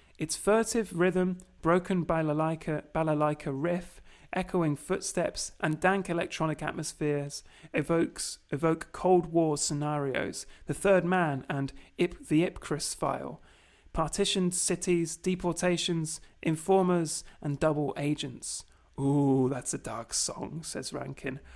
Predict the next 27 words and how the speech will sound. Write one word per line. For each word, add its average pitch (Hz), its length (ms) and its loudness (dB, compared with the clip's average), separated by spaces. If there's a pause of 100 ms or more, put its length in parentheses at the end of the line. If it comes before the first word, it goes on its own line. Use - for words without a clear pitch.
(220)
"I've 147 120 4
heard 170 260 4
dogs 170 260 2
howl 139 200 -4
to 143 100 -10
Q 143 260 -2
Quarters, 147 540 -2 (240)
run 156 160 4
up 147 140 2
out 156 180 2
of 147 60 0
the 151 80 0
room 156 260 4
and 147 100 0
cover 151 240 -2
their 151 140 0
heads 160 260 -2
with 156 100 -4
their 156 180 0
paws. 156 480 0 (240)
Bill 196 180 6
just 180 180 -2
let 160 200 0
rip 151 400 -2
with 143 100 -2
the 143 160 -2
imagery. 143 480 -6